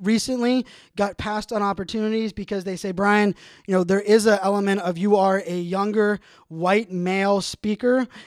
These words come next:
and that is something that we have a plethora of." And I understand that, and I take no offense to that. But I also believe that if you've heard me speak or you understand what value I provide,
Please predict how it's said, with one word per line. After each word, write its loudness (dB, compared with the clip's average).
and 0
that 2
is 0
something -4
that 0
we -2
have -2
a -4
plethora -4
of." -2
And -2
I 4
understand 2
that, -2
and -6
I 0
take -2
no 2
offense -2
to -12
that. -12
But 0
I 4
also 6
believe 2
that 2
if 0
you've 0
heard 0
me 0
speak -8
or 0
you -2
understand -2
what 0
value 2
I -4
provide, -2